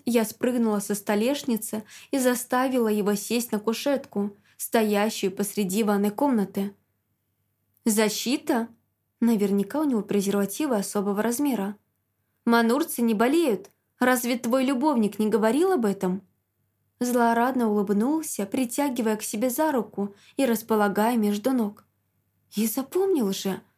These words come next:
Вот кто меня за язык тянул? «А ты здорова.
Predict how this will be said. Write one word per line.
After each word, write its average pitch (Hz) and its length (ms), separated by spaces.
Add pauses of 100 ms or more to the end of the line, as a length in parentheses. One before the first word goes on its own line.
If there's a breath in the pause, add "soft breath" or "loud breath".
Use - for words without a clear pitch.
(300)
Вот 254 200
кто - 240
меня 233 280
за 214 140
язык 302 400
тянул? 208 480 (1120)
«А 233 160
ты 233 200
здорова. 254 640